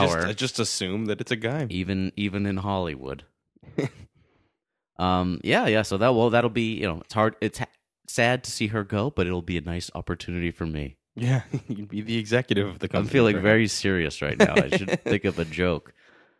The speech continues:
Speaker 1: Well,
Speaker 2: Uh, movies.
Speaker 1: I finished my job last week.
Speaker 2: Oh yeah, unemployment.
Speaker 1: Oh yeah, I'm
Speaker 2: Nice.
Speaker 1: back. And, uh, I had the similar thing. My Thursday and Friday was awesome. I did,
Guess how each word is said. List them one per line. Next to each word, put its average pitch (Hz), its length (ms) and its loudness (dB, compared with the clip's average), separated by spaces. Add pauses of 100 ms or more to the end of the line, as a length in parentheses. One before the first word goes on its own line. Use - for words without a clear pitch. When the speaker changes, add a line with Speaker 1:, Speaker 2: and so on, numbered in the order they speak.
(180)
Speaker 1:
Well, 110 360 4
Speaker 2:
Uh, 92 40 0
movies. 123 800 2 (180)
Speaker 1:
I 117 120 6
finished 131 380 2
my 113 160 4
job 95 360 4
last 92 280 0
week. 85 180 -4 (460)
Speaker 2:
Oh 113 120 4
yeah, 101 200 6
unemployment. 98 760 0
Speaker 1:
Oh 107 280 0
yeah, 98 160 -4 (420)
I'm 92 180 0
Speaker 2:
Nice. - 20 2
Speaker 1:
back. 92 380 4 (640)
And, 110 160 0
uh, 101 220 2 (240)
I 123 100 8
had 131 140 6
the 113 80 4
similar 113 400 2
thing. 135 300 -2
My 92 180 0
Thursday 104 340 -2
and 110 120 -2
Friday 120 320 2
was 110 180 -2
awesome. 110 380 0
I 90 80 0
did, 104 140 -2